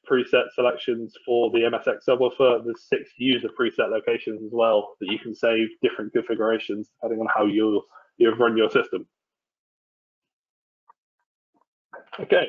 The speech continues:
we'll move into cabling and network now. So depending on the deployment, um, will depend on how you might cable your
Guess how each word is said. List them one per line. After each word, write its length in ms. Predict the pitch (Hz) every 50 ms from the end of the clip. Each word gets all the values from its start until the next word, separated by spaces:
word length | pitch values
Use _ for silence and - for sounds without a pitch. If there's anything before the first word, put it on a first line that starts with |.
| - - - _
we'll 120 | - 131
move 180 | 135 135 131 135
into 320 | 127 120 - - 131 117 117 - _
cabling 540 | - - 143 135 127 120 120 120 117 117 117 - -
and 260 | 117 110 110 110 120
network 420 | 139 131 113 120 113 110 98 -
now. 280 | 123 135 165 175 170 - _ _ _ _ _ _ _ _ _ _ _ _ _ _ _ _ _ _ _ _ _ _ _ _ _ _ _ _ _ _ - - _ _ _ _ _ _ _ _ _
So 260 | - 143 143 143 139 -
depending 280 | - - - 196 180 160
on 280 | 151 147 147 143 143 - -
the 120 | - 139
deployment, 480 | 135 - - 156 151 147 147 165 185 170 - _ 160
um, 360 | 139 135 135 135 135 135 131 _ _ _ _ _ _ _ _ _ _ _ _ _ _
will 160 | 147 143 135
depend 260 | - - - 147 127 123
on 100 | 120 117
how 200 | - - 131 120
you 160 | 113 113 120
might 240 | 127 123 117 - - -
cable 320 | 127 123 117 120 120 117
your 420 | 117 117 123 120 117 117 117 113